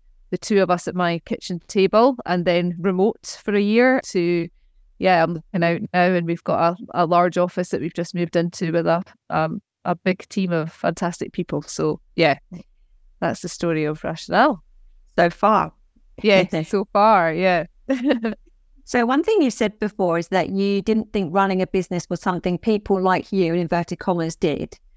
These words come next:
Speaker 2: How did you overcome that perception?
Speaker 1: Yeah, well, that's an interesting one. And, and when I say people like me, I think a lot of people assume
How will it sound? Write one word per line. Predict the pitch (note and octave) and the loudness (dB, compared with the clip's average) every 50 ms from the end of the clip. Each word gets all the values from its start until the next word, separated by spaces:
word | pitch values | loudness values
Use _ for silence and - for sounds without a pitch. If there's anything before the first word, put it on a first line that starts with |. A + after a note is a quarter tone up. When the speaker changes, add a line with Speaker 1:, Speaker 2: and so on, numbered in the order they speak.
| _ _ _ _ _ _ _ - | _ _ _ _ _ _ _ -6
Speaker 2:
How | G3+ A#3 B3 C4+ | -2 0 0 2
did | C4 C4+ A#3+ | 2 0 0
you | C4 A#3 | 2 2
overcome | A3 G#3 G3+ - - G#3+ F#3+ F3 | 2 0 0 -2 -2 -2 -2 -2
that | - - - | -2 -6 -8
perception? | - - - - - - - - - G#3+ - _ _ _ _ _ _ _ _ _ _ _ - | -10 -10 -10 -10 -10 -10 -8 -8 -8 -10 -12 _ _ _ _ _ _ _ _ _ _ _ 0
Speaker 1:
Yeah, | G#3+ G#3 G3+ G3+ F#3+ F3+ E3+ E3 G3 - | 2 4 6 6 4 2 0 -2 -4 0
well, | F#3+ A3+ A3+ A3 G#3+ | 2 4 4 4 4
that's | F#3 - A3+ A#3 A#3 - C4+ | 4 4 4 4 4 2 0
an | A3+ | 0
interesting | G#3+ G#3 G#3 - - G3+ G3 - - - F#3+ E3+ F3 | 2 0 0 0 0 -2 -2 -2 -4 -6 -6 -4 -2
one. | E3+ E3 D#3+ D#3 D#3 C#3+ | 0 0 0 -2 -2 -2
And, | - F3 F#3 - | -2 -2 -2 0
and | - F#3+ G3 | -2 -2 -2
when | G3 G#3 G3+ | 0 0 0
I | G#3+ G#3 | 0 0
say | - - A#3+ B3+ | 0 0 0 0
people | A#3+ - - B3 - - G#3+ F#3+ | 0 0 -4 -4 0 0 0 2
like | F#3+ F3+ F3 - | 2 2 2 0
me, | - D3+ F3+ F3+ F3 E3 D#3 D3 D3 D3 - - _ _ _ _ | -2 -4 -2 -2 -2 -2 -4 -4 -6 -6 -8 -10 _ _ _ _
I | - F#3 | -4 0
think | G#3 G3 F#3 F3 | 0 0 0 2
a | - F#3 | 2 2
lot | F3 F3 C#3+ | 2 2 2
of | D#3+ - | 0 -2
people | - G3 F3+ - - F3 E3 D3+ - | -4 -6 -4 -2 0 0 0 0 0
assume | - E3+ - - F#3 E3+ D#3 E3+ E3 D3+ D3+ D3+ D3 D3+ G3+ | -2 -4 -4 -2 -2 -2 -2 -2 -6 -8 -8 -10 -10 -12 -12